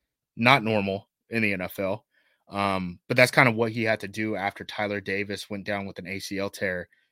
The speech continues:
in, uh, you know, the summer. That was kind of, like, gonna be their blocking tight end kind of guy, and Musgrave filled in that role. Now they have,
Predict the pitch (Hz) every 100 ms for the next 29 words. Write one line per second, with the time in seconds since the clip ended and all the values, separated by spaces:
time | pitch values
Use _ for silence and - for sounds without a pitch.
0 | _ 104 104 98 92 87 87 85 71 -
1 | 101 82 95 101 120 104 95 87 - 110
2 | 107 - 107 98 98 95 - 113 98 98
3 | 95 90 101 98 - 101 98 95 92 92
4 | - 101 95 92 92 90 - - - -
5 | 104 110 - 107 95 107 101 101 98 92
6 | 92 98 95 98 104 104 104 104 98